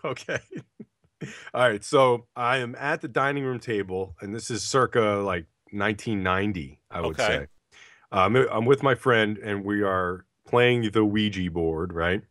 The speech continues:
Speaker 2: Mm-hmm.
Speaker 1: And we ask to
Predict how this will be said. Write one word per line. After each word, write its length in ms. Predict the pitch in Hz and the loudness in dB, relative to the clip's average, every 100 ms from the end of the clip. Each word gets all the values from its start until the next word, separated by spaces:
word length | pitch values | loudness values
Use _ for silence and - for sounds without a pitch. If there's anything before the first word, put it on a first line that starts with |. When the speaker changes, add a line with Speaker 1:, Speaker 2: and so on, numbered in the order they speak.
| - | -18
Speaker 2:
Mm-hmm. 320 | 117 110 104 120 - _ _ | -14 -12 -12 -14 -20 _ _
Speaker 1:
And 420 | 113 117 113 107 - | 2 4 4 0 -4
we 560 | 117 135 127 117 117 - | -2 0 0 -2 -8 -8
ask 600 | 117 123 151 165 - - - _ | -4 0 0 -2 -10 -14 -20 _
to 360 | - 131 113 | -4 -2 -2